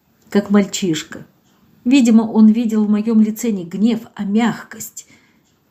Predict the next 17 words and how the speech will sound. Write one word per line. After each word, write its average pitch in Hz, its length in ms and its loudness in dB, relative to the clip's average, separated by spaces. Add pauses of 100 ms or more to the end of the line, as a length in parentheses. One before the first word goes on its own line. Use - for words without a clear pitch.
И 339 120 2
не 214 120 6
так 170 500 -10 (180)
ее 175 340 -6
понял. 160 580 -6 (1040)
А 226 120 4
дело 285 260 2
в - 80 -10
том, 294 180 0
что 247 220 -2
кукла 240 460 0
моя, 165 460 -8 (200)
счастье 254 540 0
мое – 175 420 -2 (340)
Щербатая 247 720 2
ее 226 400 2 (160)
мордочка, 247 800 -2